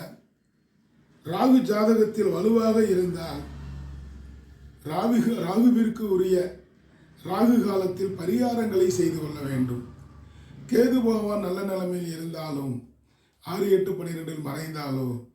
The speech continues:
மக நட்சத்திரத்தில் சாரத்தில் இருந்தாலோ ராகு, ராகு என்றால் ராகு காலம், கேது என்றால் யமகண்டம். அந்த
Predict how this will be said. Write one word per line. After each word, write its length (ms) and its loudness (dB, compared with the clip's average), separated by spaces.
மக 180 -8
நட்சத்திரத்தில் 680 0
சாரத்தில் 480 -4
இருந்தாலோ 500 -6
ராகு, 340 4
ராகு 280 2
என்றால் 380 -2
ராகு 300 4
காலம், 340 -6
கேது 300 2
என்றால் 340 -4
யமகண்டம். 560 -6
அந்த 100 -8